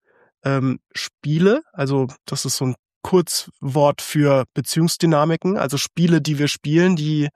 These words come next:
Beziehungsspielen, die Menschen spielen miteinander, kommunikative Spiele, sind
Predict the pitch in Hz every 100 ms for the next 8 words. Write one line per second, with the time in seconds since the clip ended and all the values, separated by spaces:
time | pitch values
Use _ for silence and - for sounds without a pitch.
0 | - - - - - - 151 - 185 185
1 | 170 - 170 170 165 147 147 160 165 -
2 | - 160 165 185 180 151 143 143 147 185
3 | - 151 156 156 143 - - - 143 143
4 | - 156 160 180 226 - - - - -
5 | - - - 131 175 208 - -